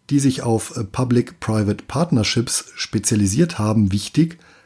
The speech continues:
rechtzeitig Folgeprojekte zu akquirieren. Die scheint der Transurban Group bisher sehr gut gelungen zu sein. Aktuell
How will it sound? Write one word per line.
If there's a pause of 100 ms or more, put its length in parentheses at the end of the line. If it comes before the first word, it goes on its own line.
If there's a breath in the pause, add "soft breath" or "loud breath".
(100)
rechtzeitig
Folgeprojekte
zu
akquirieren. (840)
Die
scheint
der
Transurban
Group
bisher
sehr
gut
gelungen
zu
sein. (840 soft breath)
Aktuell